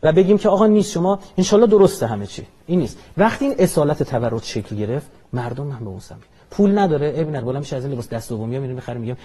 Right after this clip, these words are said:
منم فلان برندو دارم. فرم می‌کنم. اما اگر ببینن که مسئولینشون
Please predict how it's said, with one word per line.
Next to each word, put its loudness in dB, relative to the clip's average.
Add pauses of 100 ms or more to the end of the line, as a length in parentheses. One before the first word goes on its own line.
(120)
منم -4
فلان -8
برندو -6
دارم. -12 (340)
فرم -4
می‌کنم. -10 (400)
اما 4
اگر 4
ببینن 0 (340)
که -4
مسئولینشون -2